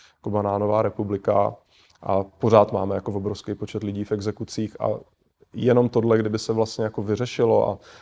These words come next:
došlo k odlužení prostě třeba dvou třetin z nich, tak si myslím, že by to pro jako ekonomický rozvoj České republiky byl největší počin,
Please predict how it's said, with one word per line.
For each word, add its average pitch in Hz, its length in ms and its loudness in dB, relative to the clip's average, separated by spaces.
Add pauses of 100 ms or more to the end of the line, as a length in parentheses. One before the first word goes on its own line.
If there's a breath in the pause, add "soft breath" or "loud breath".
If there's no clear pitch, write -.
(100)
došlo 110 260 -2
k - 120 -10
odlužení 110 580 2
prostě 107 300 -10
třeba 107 200 -2
dvou 104 200 -2
třetin 110 380 -4
z 107 80 -4
nich, 104 180 -2
tak - 160 -14
si - 100 -8
myslím, 107 320 -4
že 104 80 -2
by 101 100 -6
to 101 120 -10
pro 107 240 -2
jako - 200 -6
ekonomický 110 640 -4
rozvoj 107 280 -6
České - 300 -10
republiky 110 440 -6
byl 113 180 -2
největší 110 400 -6
počin, 113 420 -6